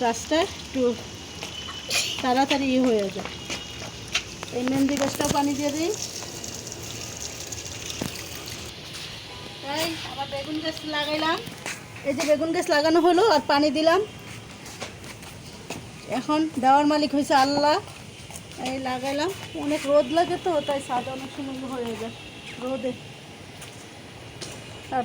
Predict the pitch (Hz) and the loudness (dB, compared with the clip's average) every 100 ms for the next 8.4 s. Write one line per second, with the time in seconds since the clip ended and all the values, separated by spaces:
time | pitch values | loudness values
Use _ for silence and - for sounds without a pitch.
0 | 247 254 311 262 277 285 - - 285 - | 4 4 2 4 4 2 -4 -12 -12 -4
1 | 285 277 - - - - - - 247 277 | 0 0 0 -8 -12 -12 -12 -6 -4 -2
2 | 247 285 - 320 320 330 320 320 320 359 | -4 -6 -4 2 2 2 0 2 2 0
3 | 523 - - 269 254 285 254 - 277 254 | -2 -6 -8 -6 -4 -2 -2 -4 -4 -6
4 | 247 - - - 226 269 269 254 - 247 | -8 -10 -12 -12 -6 0 0 0 -4 -8
5 | 269 294 285 262 254 247 226 214 208 202 | -4 -4 -4 -4 -4 -4 -6 -6 -6 -8
6 | - - - - - 294 285 302 294 294 | -8 -10 -12 -10 -4 -2 -2 -2 -4 -4
7 | 302 285 294 - 269 311 294 269 220 285 | -4 -4 -6 -6 -6 -4 -2 -4 -2 0
8 | 311 330 349 | 0 0 0